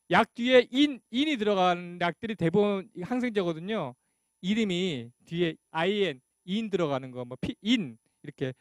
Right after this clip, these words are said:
페니실린, 뭐 이렇게 들어가는 거, 이런 것처럼 그런 것들이 항생제인데 항생제에 이 토양 체질, 토음 체질은 과민한 경향이 있다. 네. 그리고 토음 체질이 더, 더 있고,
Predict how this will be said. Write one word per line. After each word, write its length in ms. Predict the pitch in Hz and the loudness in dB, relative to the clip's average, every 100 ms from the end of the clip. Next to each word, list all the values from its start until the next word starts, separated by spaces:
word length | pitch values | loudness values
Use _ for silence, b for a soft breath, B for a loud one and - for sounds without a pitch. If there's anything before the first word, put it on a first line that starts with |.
| - | -4
페니실린, 760 | 277 262 226 262 220 285 165 120 _ _ _ | 0 2 2 2 8 8 8 0 _ _ _
뭐 100 | 143 | -2
이렇게 240 | 156 - 147 | -2 0 4
들어가는 400 | 165 147 131 127 | 4 4 0 -4
거, 360 | 127 143 117 - _ _ _ | -4 -4 -6 -14 _ _ _
이런 200 | 151 160 | -2 0
것처럼 380 | 156 - 185 190 _ _ _ | 0 2 2 0 _ _ _
그런 200 | - 208 | 0 4
것들이 280 | 220 208 233 | 4 2 2
항생제인데 560 | 220 233 240 202 202 220 | 4 2 0 0 2 2
항생제에 640 | 240 240 240 196 208 226 - _ _ _ _ 160 | 2 0 0 2 2 2 -2 _ _ _ _ -4
이 460 | 165 160 151 147 139 _ _ _ _ | 0 0 0 -2 -4 _ _ _ _
토양 300 | 233 226 208 | 0 0 0
체질, 220 | 202 185 | -4 -4
토음 220 | 220 196 | -2 -4
체질은 460 | 180 147 147 185 202 _ _ 143 | -6 -8 -8 -8 -12 _ _ -12
과민한 560 | 139 143 139 127 160 - _ _ _ _ - | -8 -6 -6 -8 -8 -16 _ _ _ _ -4
경향이 340 | 147 139 135 | -2 -2 -4
있다. 420 | 135 120 113 113 117 _ | -8 -10 -10 -12 -20 _
네. 280 | 123 117 113 _ | -16 -16 -16 _
그리고 400 | 156 160 190 254 - _ _ _ | -8 0 4 4 2 _ _ _
토음 220 | - 262 220 | -4 -2 0
체질이 280 | 240 233 | -2 0
더, 340 | - 135 113 110 _ _ _ _ | 0 0 -2 -6 _ _ _ _
더 320 | 123 139 233 _ _ _ _ _ _ - | -6 -4 -6 _ _ _ _ _ _ -18
있고, 500 | 135 139 139 214 | -10 -6 -4 -4